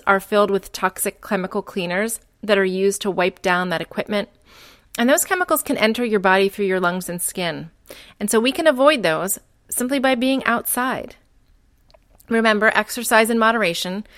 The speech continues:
thirty minutes of cardiovascular outside every day, uh, body weight work, if you're using a one or two pound weight or even just your own body weight to strengthen and stretch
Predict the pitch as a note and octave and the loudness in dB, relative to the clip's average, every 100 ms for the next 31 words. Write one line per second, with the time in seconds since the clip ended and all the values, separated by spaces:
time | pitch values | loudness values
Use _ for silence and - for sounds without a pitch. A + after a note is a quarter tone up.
0 | - - _ _ - A#3+ A#3+ B3+ B3+ B3 | -20 -20 _ _ 4 4 6 4 2 0
1 | A#3 - A#3 A#3+ A3 G#3+ G#3+ A3+ G#3+ G#3 | -4 0 2 4 4 2 0 0 2 2
2 | - G#3 - - A3 G3+ G3 - G3+ G#3 | 4 4 4 2 4 4 4 2 2 2
3 | B3 G3 E3 F3 G#3+ _ _ - - _ | 2 0 0 0 -6 _ _ -20 -20 _
4 | - G#3 F#3+ F#3 F#3 - _ _ _ _ | -4 2 4 4 0 -4 _ _ _ _
5 | _ _ G#3 A#3 A3+ B3 A#3 A3+ - - | _ _ 2 8 8 8 6 4 0 -12
6 | _ _ _ - G#3 A3+ A3+ - - G#3 | _ _ _ -2 2 2 0 -10 -12 -2
7 | G3+ G3 G#3 G3 G3 F#3+ - - - G3+ | 0 2 2 2 2 -2 -6 -10 -4 4
8 | G#3 G#3+ G#3 A3+ A3 G3+ G3+ G3+ G3+ - | 4 6 6 6 6 2 4 4 4 2
9 | F3+ G3+ G#3 F#3+ F#3+ - G3 G#3 G#3+ G#3 | -2 0 0 0 -2 -2 0 0 2 4
10 | G3+ G3+ G3 G3+ G3 - - - - - | 4 4 4 2 2 -4 -10 -4 -2 2
11 | G3+ G3+ F#3+ F3+ - - F#3 F#3+ - | 2 2 -2 -2 -2 2 2 2 -4